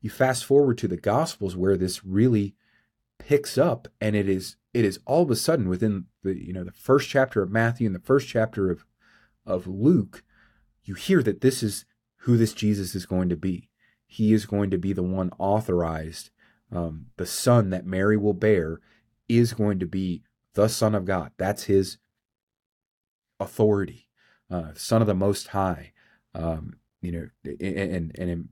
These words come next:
Matthew, it's told to Joseph, of course, but, you know, that that's, that this is where the things begin.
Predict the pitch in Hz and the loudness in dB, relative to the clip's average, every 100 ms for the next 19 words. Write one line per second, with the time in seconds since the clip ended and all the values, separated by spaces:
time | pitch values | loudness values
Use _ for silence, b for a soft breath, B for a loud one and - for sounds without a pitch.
0 | - 92 98 98 92 90 - - 90 80 | -6 0 0 0 -2 -2 -8 -8 -8 -6
1 | - 95 90 85 85 _ _ - 85 85 | 0 0 2 -2 -4 _ _ -8 -6 -6
2 | - - 82 _ b b b b - 92 | -8 -10 -10 _ b b b b -12 -10
3 | 92 90 113 120 - 95 104 165 - 113 | -10 -2 -2 -2 -6 -6 0 0 0 -2
4 | 104 104 90 87 - _ _ - 107 101 | 2 0 0 -8 -10 _ _ -4 -2 -2
5 | - 87 - 104 95 67 | -4 -6 0 0 0 -4